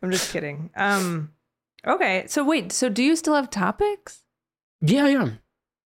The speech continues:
Speaker 2: I,
Speaker 1: Yeah?
Speaker 2: I always encourage people to have a topic. Uh, if they don't, they're left to my own devices, and I'm gonna ask them what I wanna know about, you know? So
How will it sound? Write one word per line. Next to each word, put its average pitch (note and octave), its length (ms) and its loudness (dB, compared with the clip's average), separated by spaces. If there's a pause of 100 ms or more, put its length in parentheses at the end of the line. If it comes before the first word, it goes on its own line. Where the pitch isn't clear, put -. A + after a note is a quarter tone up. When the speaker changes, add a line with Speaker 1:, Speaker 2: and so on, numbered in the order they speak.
Speaker 2:
I, D#3+ 120 0
Speaker 1:
Yeah? G3 160 2
Speaker 2:
I D#3 140 2
always F3+ 280 6
encourage E3 360 4
people D3+ 220 4
to C#3 80 4
have C3+ 140 0
a C3 60 2
topic. B2+ 500 -2 (420)
Uh, C3 380 2
if D3 140 2
they D#3 160 4
don't, D3+ 500 2 (460)
they're C#3+ 240 4
left C#3 280 4
to C3 80 2
my B2 180 2
own B2 120 4
devices, A#2+ 760 0
and A2 600 -4 (800)
I'm B2 80 2
gonna B2+ 140 4
ask A#2+ 240 -2
them A#2 160 0
what A2+ 120 4
I G#2 140 2
wanna G2 260 -2
know F#2 200 -8
about, F#2+ 340 -10
you B2 160 0
know? A2+ 160 2
So C3+ 240 2